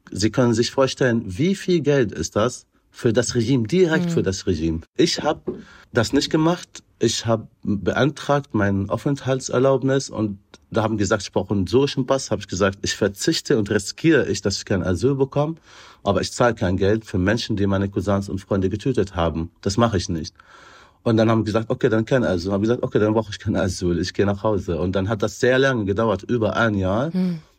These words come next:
Speaker 1: Und am Ende haben da Ausnahme gemacht und haben mir ein Asyl gegeben. Aber dass sehr viele Geflüchtete, nachvollziehbar auch,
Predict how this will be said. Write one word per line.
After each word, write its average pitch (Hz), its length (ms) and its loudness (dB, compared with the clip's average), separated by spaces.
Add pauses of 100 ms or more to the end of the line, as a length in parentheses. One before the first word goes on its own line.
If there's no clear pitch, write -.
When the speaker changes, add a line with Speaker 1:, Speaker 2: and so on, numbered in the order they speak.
Speaker 1:
Und 107 140 0
am 104 180 0
Ende 113 380 2
haben 101 260 2
da 98 360 0
Ausnahme 90 500 0
gemacht 90 420 -2
und 107 80 -4
haben 92 140 0
mir 90 160 -2
ein 87 180 -6
Asyl 92 400 -2
gegeben. 95 560 0 (640)
Aber 104 180 2
dass 104 320 0 (100)
sehr 131 320 2
viele 127 220 2
Geflüchtete, 110 480 0
nachvollziehbar 98 960 0
auch, 117 240 0